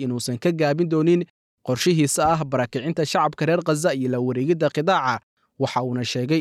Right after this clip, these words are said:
inuu bixinayo juhdi weliba si uu arrintaasi u hirgeliyo. Dhanka kale, mujaahidiinta Al-Qaacida ayaa bayaan ka soo saaray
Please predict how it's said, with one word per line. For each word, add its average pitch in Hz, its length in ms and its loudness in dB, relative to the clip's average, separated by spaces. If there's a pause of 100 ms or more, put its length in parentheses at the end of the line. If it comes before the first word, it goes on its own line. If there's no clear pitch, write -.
inuu 147 180 2
bixinayo 135 500 2 (340)
juhdi 151 300 2
weliba 147 340 2
si 180 160 0
uu 156 140 2
arrintaasi 147 500 -2
u 131 120 -4
hirgeliyo. 127 560 2 (560)
Dhanka 147 240 0
kale, 151 200 2
mujaahidiinta 147 680 2
Al-Qaacida 151 640 0
ayaa 131 240 0
bayaan 151 320 2
ka 175 100 -2
soo 151 160 0
saaray 160 440 2